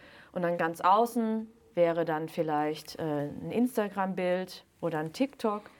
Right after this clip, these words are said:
Das ist sehr oberflächlich, ich erreiche aber ganz viele Leute. Ähm, man muss zwei Dinge sich klar machen. Der Weg startet immer außen. Also selbst,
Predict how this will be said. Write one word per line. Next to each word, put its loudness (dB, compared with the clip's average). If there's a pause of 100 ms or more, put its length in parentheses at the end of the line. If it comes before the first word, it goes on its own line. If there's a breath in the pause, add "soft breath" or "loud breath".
(300 loud breath)
Das -8
ist -6
sehr 4
oberflächlich, 0
ich -8
erreiche 4
aber -4
ganz -6
viele -4
Leute. -4 (1000 loud breath)
Ähm, 0 (320)
man 2
muss -2
zwei 2
Dinge 2
sich -6
klar 4
machen. 2 (300)
Der 6
Weg -2
startet 2
immer -2
außen. -4 (920)
Also 0
selbst, 2